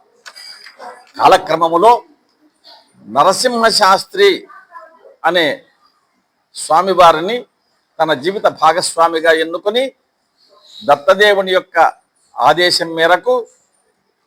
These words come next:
భగవత్ సంకల్పం మేరకు తాను గృహస్థురాలైంది. అనంతపురం జిల్లా బొమ్మేపర్తిలో సంసార జీవనాన్ని సాగిస్తూ ఆ పల్లెటూరులో కూడా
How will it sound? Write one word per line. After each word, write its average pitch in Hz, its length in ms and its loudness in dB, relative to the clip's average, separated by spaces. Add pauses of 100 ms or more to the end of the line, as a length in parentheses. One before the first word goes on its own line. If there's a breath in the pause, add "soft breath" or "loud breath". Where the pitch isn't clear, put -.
(160)
భగవత్ 185 360 2
సంకల్పం 190 640 -4
మేరకు 196 540 0 (580)
తాను 156 360 -2 (760)
గృహస్థురాలైంది. 175 1120 0 (1300)
అనంతపురం 202 560 -2
జిల్లా 175 380 0
బొమ్మేపర్తిలో 185 1120 -2 (880)
సంసార 170 540 0
జీవనాన్ని 156 460 -2
సాగిస్తూ 165 640 -6 (600)
ఆ 175 240 6
పల్లెటూరులో 170 640 0
కూడా 151 540 2